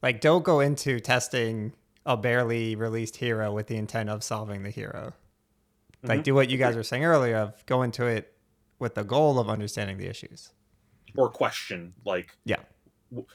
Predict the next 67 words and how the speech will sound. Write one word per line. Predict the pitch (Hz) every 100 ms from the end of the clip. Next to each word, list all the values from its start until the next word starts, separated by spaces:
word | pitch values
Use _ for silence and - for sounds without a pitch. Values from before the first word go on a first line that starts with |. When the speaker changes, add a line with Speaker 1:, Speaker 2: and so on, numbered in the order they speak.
| _
Speaker 2:
like, | 139 131 127
w-, | 143 - - _ _ -
Speaker 1:
Or | 123
just | 131
Speaker 2:
but |
that's | -
Speaker 1:
learning | 143 151 147
the |
Speaker 2:
also | 131
Speaker 1:
play | 135 127
Speaker 2:
just, |
like, | 107 123
Speaker 1:
patterns | 98 110
Speaker 2:
a | 98
Speaker 1:
of | 95
the |
hero. | 98 98 98 110 - _ _ _ _ _ _ -
Speaker 2:
But |
that's | 165 220
also | 294 277 196
just, | 147 147 -
like, | 135 110 123
a | 107 95
broader, | 107 104 113 147 156 175 _ _ _ _ _ _
i-, | 147 139
if | 139
you're | 131
listening | 127 131 160
to | 151
this, | 180 180
like, | 117
that's | 170 214
just | 277
how | 240
you | 214
should | 180 135
be | 120
doing | 120 104
play | - 123 127
testing, | - 131 - 110
period. | - - 107 90 80 - -
It |
doesn't | 127 175 202 151
Speaker 1:
Yeah. | -
Speaker 2:
matter | 104 110 123 104 95 - _
what | - 131
type | - 110
of | 104
play | - 101
testing | 101 - 95
you're | 92
doing. | 90
If | 95
you're | 120
not | 160 190 - _ _
sitting | - 131 135
down | 123 117
for | 127
play | 110 104 107
testing | 131 131 143 113
with |
a | 98
question | - 104 - 117
in | 101
mind | 98 107 110 113
Speaker 1:
Yeah. |
Speaker 2:
or | -